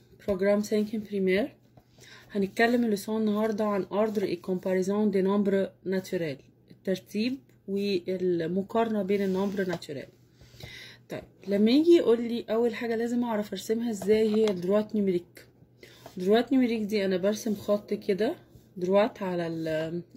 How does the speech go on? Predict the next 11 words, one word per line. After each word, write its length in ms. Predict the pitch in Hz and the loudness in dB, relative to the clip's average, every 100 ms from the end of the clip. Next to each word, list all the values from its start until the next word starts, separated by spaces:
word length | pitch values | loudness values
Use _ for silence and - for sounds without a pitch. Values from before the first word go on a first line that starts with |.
| - | -10
على 140 | 190 190 | -2 0
الليني 300 | 185 208 214 | 2 2 0
بتاع 340 | 214 185 175 | -2 -2 -2
الكاي 680 | 170 165 160 165 - 190 190 | -2 -4 -6 -6 -4 0 0
بتاعي، 460 | 208 196 202 226 349 - - - - - | 0 -2 0 -2 -4 -12 -20 -20 -20 -12
بحط 280 | 196 196 | -10 -4
له 120 | 220 233 | 0 2
دو 180 | 214 | 2
فلاش 360 | 220 - 208 208 | 2 2 -2 0
من 100 | 208 | -2
ناحيتين، 560 | 196 196 185 214 226 | -2 -4 -4 0 0